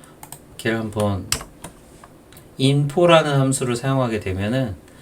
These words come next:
어, 이건 데이터 프레임이고 백 개 엔트리가 있고 컬럼은 스물세 개가 있다. 컬럼 정보는 아이디부터 해가지고 지아이디피까지 있다. 요런 걸 이제 보여주고 있고요. 어,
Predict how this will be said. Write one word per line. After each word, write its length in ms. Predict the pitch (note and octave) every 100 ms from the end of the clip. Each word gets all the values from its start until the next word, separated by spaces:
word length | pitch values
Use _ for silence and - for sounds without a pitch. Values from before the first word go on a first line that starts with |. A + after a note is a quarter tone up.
| - - - -
어, 240 | F#2 F#2
이건 280 | G#2+ C3 A#2+
데이터 380 | G#2+ G#2+ A#2+ -
프레임이고 720 | - E3 B2+ G2 A2+ C#3 C#3
백 220 | G#2 -
개 160 | A2+ G2
엔트리가 480 | F2+ G#2+ G2+ F#2+
있고 400 | E2+ - - B2
컬럼은 500 | - C#3+ C#3+ C3+ C#3
스물세 440 | C3+ - C#3 - C#3+
개가 220 | D3+ A2+
있다. 380 | D#2+ - D2+ - - - - -
컬럼 360 | - D#3 D#3+ D3
정보는 680 | A#2+ G#2+ G#2 A#2 C#3+ D3 G#2
아이디부터 680 | G2 G#2 A#2 A2+ G2+ - G2
해가지고 680 | F2+ F2 F#2 F2+ B2 C3 - - - - -
지아이디피까지 1500 | - - A#2 A#2+ A#2+ F#2 F#2+ G2+ G#2 - - - G2 F2+ G#2+
있다. 480 | G#2+ E2 - F2 E2 -
요런 240 | G2 G#2+
걸 120 | G#2
이제 160 | E2+ F#2
보여주고 480 | - F#2+ F#2+ F#2+ E2+
있고요. 420 | D#2 - F2+ G#2+ - - - - - - - - - - - - - - - - - - - - - -
어, 320 | F#2 -